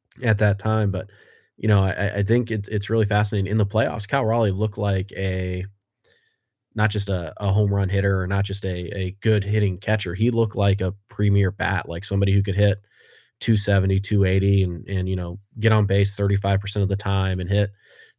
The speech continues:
thirty-five home runs. Like, he looked like a legitimate all-star bat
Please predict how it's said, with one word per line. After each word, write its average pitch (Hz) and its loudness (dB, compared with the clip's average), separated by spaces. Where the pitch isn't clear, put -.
thirty-five 98 4
home 98 2
runs. 95 0
Like, 95 -2
he 120 -2
looked 104 0
like 95 -2
a 95 -4
legitimate 95 0
all-star 92 -2
bat 92 -4